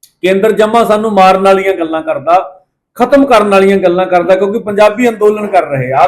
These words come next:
ਸਾਰਾ ਕ੍ਰਾਈਸਿਸ ਝੋਨੇ ਵਾਲਾ ਵੀ ਉਹਦਾ, ਉਹਨਾਂ ਦਾ ਕ੍ਰੀਏਟ ਕੀਤਾ ਹੋਇਆ। ਬਾਸਮਤੀ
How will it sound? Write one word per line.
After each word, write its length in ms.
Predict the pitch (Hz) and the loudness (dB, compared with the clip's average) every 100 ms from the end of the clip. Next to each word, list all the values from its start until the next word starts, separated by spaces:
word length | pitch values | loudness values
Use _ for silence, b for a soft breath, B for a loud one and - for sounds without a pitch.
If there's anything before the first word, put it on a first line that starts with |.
| - | 0
ਸਾਰਾ 260 | 170 214 240 | 0 2 2
ਕ੍ਰਾਈਸਿਸ 480 | 233 226 226 - | 2 -2 -4 -8
ਝੋਨੇ 240 | 220 202 190 | -6 -2 0
ਵਾਲਾ 200 | 196 220 | 2 2
ਵੀ 140 | 208 | 0
ਉਹਦਾ, 480 | 208 220 202 - _ _ | 2 2 0 -6 _ _
ਉਹਨਾਂ 180 | 196 233 | -4 0
ਦਾ 80 | 240 | 0
ਕ੍ਰੀਏਟ 380 | 233 202 196 - | 0 2 0 -2
ਕੀਤਾ 260 | 190 175 | -4 0
ਹੋਇਆ। 360 | 156 147 170 - _ _ _ _ - | 2 2 0 -4 _ _ _ _ -8
ਬਾਸਮਤੀ 1040 | 131 160 190 208 233 240 240 254 269 - | 2 4 4 2 0 -2 -2 0 0 -2